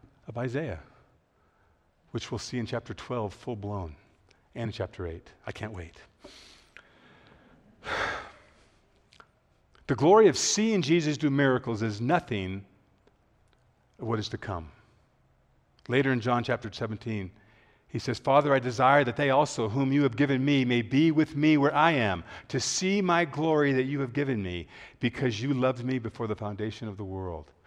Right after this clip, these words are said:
So whatever glory they glimpsed in the water to wine, whatever glory they're gonna glimpse in this life, whatever glory you and I glimpse now, is a shadow of what we'll see on that day when we were with, are with Jesus.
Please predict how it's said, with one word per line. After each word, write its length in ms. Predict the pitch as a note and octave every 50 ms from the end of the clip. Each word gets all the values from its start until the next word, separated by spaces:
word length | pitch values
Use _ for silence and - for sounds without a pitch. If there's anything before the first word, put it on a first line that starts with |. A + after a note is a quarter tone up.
| - - -
So 160 | - - C#3+
whatever 220 | D3+ F#3+ F#3 G3
glory 400 | E3+ C3 C#3+ D3+ E3 E3+ E3 D#3
they 160 | C#3+ D3 D3 C3
glimpsed 800 | B2+ A#2 - C#3+ D#3+ E3+ C#3+ A#2+ - - - - - - - - - - - - _ _ -
in 100 | C#3+ C3
the 60 | B2+
water 300 | A#2+ C3 C3 C3 B2 A#2
to 80 | A2+ A2
wine, 320 | A2+ C#3 D3+ C#3 A#2+ A2+
whatever 240 | A#2 B2 D3 C3+ C#3
glory 440 | A#2 A#2+ B2 C#3 C#3+ C#3 C3+ C3+ B2
they're 120 | C3 C3
gonna 220 | A#2+ B2+ A#2 A#2
glimpse 340 | A2+ - C3 C3 B2+ - -
in 80 | C#3+ B2
this 220 | A#2+ A#2 G#2+ -
life, 260 | B2+ C3 B2+ D#3+ -
whatever 240 | - C3 B2+ A#2+ B2
glory 280 | A2 A#2+ B2+ B2+ B2+ A#2+
you 120 | B2+ C3+
and 100 | C3 B2
I 140 | B2+ B2+ B2+
glimpse 460 | A2+ - A#2+ A#2 A2+ A2+ - - -
now, 340 | B2+ B2 A#2 G#2+ G#2 G#2 G2+ - - - - - -
is 120 | C3 G#2+
a 80 | A2+ G#2+
shadow 720 | - - - - - - E3 D#3 B2 G#2+ G2+ G2+ F#2+ G2+ - - - - -
of 140 | D3+ - -
what 100 | - D3
we'll 100 | B2 A2+
see 320 | - - - - C#3+ C3+
on 200 | B2 A#2 B2 C3
that 240 | C3 B2 C3 B2+ A2
day 160 | A2+ G#2+ G#2+
when 160 | G#2 G#2 G#2
we 100 | G#2 G#2+
were 140 | G2+ F#2+ F#2
with, 280 | F#2 G2 A#2 A2+ - - - -
are 100 | G2 G2
with 320 | F#2 G2 A2+ G#2+ - -
Jesus. 720 | - - - F#2 F2 E2 - D#2+ D2+ - - - - -